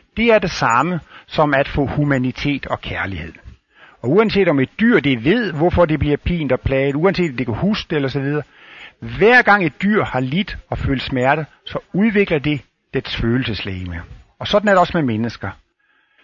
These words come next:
Når man oplever smerte og lidelse, så udvikler man sin følelsesevne, sin medlidenhedsevne, og det er det samme som humanitet og kærlighed. Og det er jo virkelig en stor faktor i vores humane udvikling.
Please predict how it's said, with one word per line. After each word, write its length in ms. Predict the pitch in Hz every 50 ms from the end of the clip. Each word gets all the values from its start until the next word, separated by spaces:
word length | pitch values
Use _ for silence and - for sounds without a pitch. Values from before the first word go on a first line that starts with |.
| _ _ _ -
Når 80 | 131 127
man 100 | 123 127
oplever 280 | 127 151 147 135 104
smerte 420 | - - - 151 165 202 226 233 226
og 80 | 202
lidelse, 420 | 175 170 185 196 196 180 190 185 160 - _
så 140 | - - - -
udvikler 420 | 165 202 240 220 254 226 185 185
man 180 | 156 147 147 143
sin 420 | - - 147 147 147 139 - - -
følelsesevne, 1040 | - - - 160 190 214 202 170 185 147 - 165 156 151 156 165 175 180 175 151 139 - _ _ _ _ _ -
sin 100 | - 139
medlidenhedsevne, 840 | 131 123 135 180 214 196 151 156 147 - 151 139 143 160 165 160 151
og 120 | - -
det 160 | - 165 143 147
er 80 | 175
det 120 | 180 165 -
samme 260 | - 143 139 151 143
som 140 | - 143 123
humanitet 640 | 107 123 131 131 127 123 117 - - 139 131 110
og 80 | 107 -
kærlighed. 480 | - - 104 101 110 110 104 101 95 - _ _ - - - - - - -
Og 160 | - 120 -
det 180 | 220 226 226 208
er 60 | 185
jo 120 | 196 202 185
virkelig 480 | 156 139 143 160 190 185 170 151 135
en 80 | 131 123
stor 400 | - - - 190 190 190 139 113
faktor 600 | - - - - 139 135 - - - - - -
i 100 | - 127
vores 240 | 123 120 120 113 -
humane 400 | - 113 117 123 135 131 120 110
udvikling. 560 | 110 110 113 110 107 98 - - - 92 92